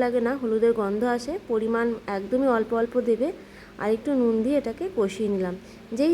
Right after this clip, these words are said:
যখন তেলটা ছেড়ে এসেছে, এই সময় আমি দিয়ে দিলাম গরম জল। আমি রান্নাতে সবসময় গরম জলটাই ইউজ করি, তাতে কিন্তু টেস্ট আমার কাছে খুবই ভালো লাগে। অনেকে বলে কোনো স্বাদের পার্থক্য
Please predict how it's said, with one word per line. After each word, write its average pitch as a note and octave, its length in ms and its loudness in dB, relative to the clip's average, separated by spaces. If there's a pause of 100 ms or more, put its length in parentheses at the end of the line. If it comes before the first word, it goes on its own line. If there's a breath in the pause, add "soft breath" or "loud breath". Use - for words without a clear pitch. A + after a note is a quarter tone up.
যখন D#4 200 0 (100)
তেলটা A#3+ 320 4 (100)
ছেড়ে B3+ 260 4
এসেছে, D4 280 -2 (260)
এই G3+ 120 -4
সময় C4 280 -2
আমি A#3 140 2
দিয়ে G3+ 200 0
দিলাম C4 280 -2
গরম F#3 320 0 (140)
জল। D#3+ 200 -2 (1160 loud breath)
আমি D4 160 4
রান্নাতে A#3 440 2 (100)
সবসময় C4 440 0 (140)
গরম G#3 260 2
জলটাই A3+ 440 2
ইউজ A#3+ 160 0 (120)
করি, B3+ 180 2 (120)
তাতে G#3 240 -2
কিন্তু A#3+ 240 0 (120)
টেস্ট G#3 280 0
আমার G#3+ 300 0
কাছে A#3+ 160 -2 (200)
খুবই B3+ 220 -2
ভালো B3+ 260 6
লাগে। A#3+ 280 2 (460 loud breath)
অনেকে D4 320 0
বলে B3+ 260 4
কোনো B3 200 2 (100)
স্বাদের A3+ 340 0
পার্থক্য B3 360 -4